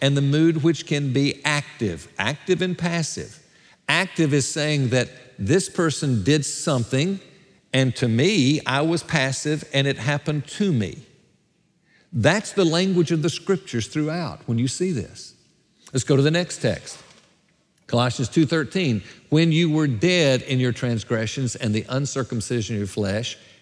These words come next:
and here it is again, "he made you alive together with him, having forgiven all of our transgressions."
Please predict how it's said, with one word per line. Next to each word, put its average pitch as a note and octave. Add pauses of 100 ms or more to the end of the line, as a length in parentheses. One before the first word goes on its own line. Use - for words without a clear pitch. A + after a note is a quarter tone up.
(100)
and G2
here E3
it F3+
is D#3+
again, C3+ (300)
"he B2+ (340)
made D3+
you F#3+
alive G2
together F#2+
with F2+
him, D2+
having G#2+
forgiven G#2+ (400)
all F#2+
of G#2+
our F2+
transgressions." -